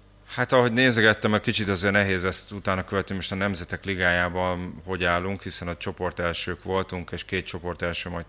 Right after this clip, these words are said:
pócsolejt lesz. Hát azon a fronton sem állunk most jól, de hát azért még, még van idő. A, magán a V B selejtezős csoportban, hát szerintem itt, itt ez, ez a vonat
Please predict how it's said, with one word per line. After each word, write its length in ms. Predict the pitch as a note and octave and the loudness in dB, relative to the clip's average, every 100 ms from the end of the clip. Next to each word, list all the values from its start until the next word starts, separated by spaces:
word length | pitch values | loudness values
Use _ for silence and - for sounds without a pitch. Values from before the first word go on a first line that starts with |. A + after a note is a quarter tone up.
| - | -8
pócsolejt 500 | F#2+ - G#2 G#2+ G#2+ | -6 -2 2 2 2
lesz. 320 | G#2+ - - - | -2 -2 -8 -12
Hát 220 | - A2 - | -6 -6 -2
azon 240 | A#2+ G2+ | -2 0
a 40 | F#2 | -2
fronton 380 | - F2+ F#2 | -4 -6 -6
sem 240 | F2 F#2+ F2+ | -4 -4 -2
állunk 280 | E2 E2 F2 | -2 -2 -6
most 220 | E2 - - | -8 -10 -10
jól, 300 | F#2+ G#2 C#3 | -4 2 4
de 100 | A#2+ | 4
hát 160 | E2+ - | 2 -2
azért 240 | F2 E2+ | -8 -6
még, 160 | E2+ E2 - - - - - - | -6 -8 -14 -20 -20 -20 -20 -18
még 180 | - F#2 | -8 -4
van 180 | F2+ A2 | 0 0
idő. 300 | A#2+ C3 B2+ | 6 8 8
A, 420 | G2+ A2+ G#2+ - | 8 8 8 6
magán 340 | A#2 A#2+ G2+ G2 | 2 4 4 4
a 40 | |
V 140 | F#2+ F#2+ | 4 4
B 80 | |
selejtezős 520 | G2 G2+ G2 G2+ G2+ - | 2 2 0 0 -2 -2
csoportban, 460 | G#2 G#2 G#2 G2+ | -4 -2 0 2
hát 240 | G2+ G#2+ - | 4 2 2
szerintem 540 | A2+ G#2 F#2+ G#2 G2+ | 2 0 2 0 2
itt, 240 | G2 - | 0 -2
itt 400 | - G2 - - F2 | -8 -10 -10 -16 -8
ez, 320 | G2 F#2 - - | -6 -6 -6 -8
ez 120 | F2+ | -6
a 40 | |
vonat 460 | F#2 F#2 F2+ - - | -4 -2 -2 -4 -10